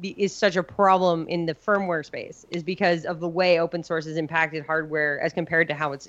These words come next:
impacted software, especially with the idea of patents coming in. And anyway, that's a really interesting read, um, The Hardware Hacker. Really good book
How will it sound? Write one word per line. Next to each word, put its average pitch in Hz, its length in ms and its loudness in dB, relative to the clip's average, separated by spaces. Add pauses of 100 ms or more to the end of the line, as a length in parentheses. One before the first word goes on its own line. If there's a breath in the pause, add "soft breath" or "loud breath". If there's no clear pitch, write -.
(120)
impacted 156 440 -2
software, 139 520 -4
especially 208 400 0
with 175 120 -2
the 156 80 0
idea 143 240 -2
of 135 80 -12
patents 139 440 -4
coming 143 280 -8
in. 135 240 -10 (380 soft breath)
And - 260 -6 (240 loud breath)
anyway, 226 340 6
that's 185 200 0
a 185 40 -6
really 202 280 2
interesting 180 460 -2
read, 151 420 -2 (200)
um, 139 420 -2
The 151 80 -4
Hardware 156 340 -2
Hacker. 143 460 -2 (260 soft breath)
Really 214 260 8
good 170 160 4
book 156 280 2